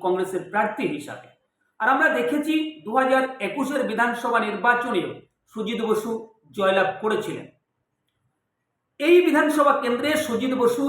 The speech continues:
জয়ের হ্যাটট্রিক করেছেন তৃণমূল কংগ্রেসের প্রার্থী হিসাবে। কিন্তু আমরা যদি লোকসভা নির্বাচনের ফলাফলটা দেখি, তাহলে কিন্তু দু হাজার চোদ্দো সালের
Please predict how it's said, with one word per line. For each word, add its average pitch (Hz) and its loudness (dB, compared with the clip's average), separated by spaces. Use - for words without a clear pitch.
জয়ের 214 2
হ্যাটট্রিক 190 -4
করেছেন 185 -2
তৃণমূল 208 -2
কংগ্রেসের 190 -2
প্রার্থী 240 0
হিসাবে। - -10
কিন্তু 349 4
আমরা 277 4
যদি 302 2
লোকসভা 262 2
নির্বাচনের 233 0
ফলাফলটা 202 0
দেখি, 202 -2
তাহলে 302 0
কিন্তু 294 0
দু 226 -6
হাজার 254 4
চোদ্দো 220 -2
সালের 254 2